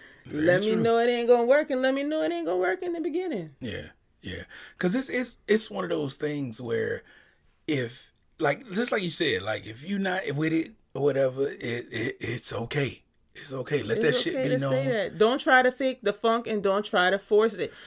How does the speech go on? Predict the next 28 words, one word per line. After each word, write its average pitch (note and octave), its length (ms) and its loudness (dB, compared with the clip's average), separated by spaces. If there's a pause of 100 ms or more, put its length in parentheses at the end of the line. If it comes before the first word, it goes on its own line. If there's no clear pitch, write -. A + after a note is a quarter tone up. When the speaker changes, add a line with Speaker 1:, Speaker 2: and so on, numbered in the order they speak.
(160)
Speaker 2:
I - 40 -12
Speaker 1:
Right. G#3 200 6
Speaker 2:
mean, A#3+ 180 2
think B3+ 220 2
about E3+ 340 2
it. - 160 -4 (160)
So - 140 2
you G3+ 200 2
go A3 220 10
from G3 480 2 (200)
liking F#3+ 500 4
this G#3+ 180 2
person F#3 520 4
to, E3 360 4 (400)
mm, C3+ 140 -8 (280)
six G3+ 400 2
months F#3+ 340 0
in G3+ 220 2
and F3+ 140 0
you G3 120 -4
loving F#3+ 360 4
this G3+ 140 2
person, G#3 480 2 (320)
and G3 240 4
now G3+ 360 4
you G3+ 240 -2
loving G3+ 380 6
them G3+ 220 0